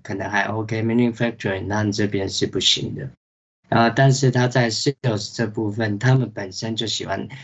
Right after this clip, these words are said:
travel，再加上历史的背景，使得他们其实有很多这个各方的元素，所以国际化非常高，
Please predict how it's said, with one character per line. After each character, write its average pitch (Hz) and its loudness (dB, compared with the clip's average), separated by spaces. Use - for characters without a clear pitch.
travel， 101 0
再 127 4
加 117 2
上 110 0
历 113 2
史 92 -4
的 92 -8
背 104 -2
景， - -4
使 - -2
得 95 -4
他 107 -2
们 104 0
其 - -2
实 90 -4
有 95 0
很 - -4
多 104 6
这 - 2
个 101 0
各 123 4
方 104 0
的 101 -2
元 95 -6
素， 98 -2
所 107 -2
以 113 2
国 101 0
际 104 2
化 101 0
非 110 0
常 92 -6
高， - -8